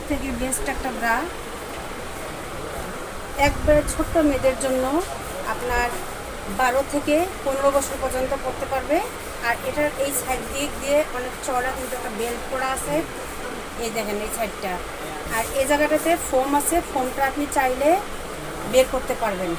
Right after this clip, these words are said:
ঠিক আছে? ফোমটা চাইলে বের করতে পারবেন। দুই সাইডে কিন্তু অনেক স্টিচ দিবে,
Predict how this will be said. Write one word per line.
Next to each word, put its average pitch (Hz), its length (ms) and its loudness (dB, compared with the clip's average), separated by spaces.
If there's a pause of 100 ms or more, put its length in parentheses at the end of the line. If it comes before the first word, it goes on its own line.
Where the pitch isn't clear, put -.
(160)
ঠিক 302 180 -2
আছে? 339 220 0
ফোমটা 269 300 0
চাইলে 277 320 2
বের 269 220 4
করতে 277 200 -2
পারবেন। 269 320 2 (540)
দুই 269 180 -4
সাইডে 277 300 0
কিন্তু 285 260 -2
অনেক 269 140 -4 (220)
স্টিচ 302 340 0
দিবে, 302 220 0